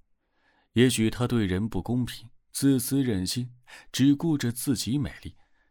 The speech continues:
喜欢听可怕的音乐。他自言自语，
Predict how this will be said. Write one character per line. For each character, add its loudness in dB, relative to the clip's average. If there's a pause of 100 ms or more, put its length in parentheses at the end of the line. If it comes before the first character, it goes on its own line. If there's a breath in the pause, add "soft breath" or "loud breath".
喜 2
欢 0
听 -2
可 -6
怕 -6
的 -10
音 0
乐。 -6 (840)
他 -6
自 -8
言 -8
自 -6
语， -20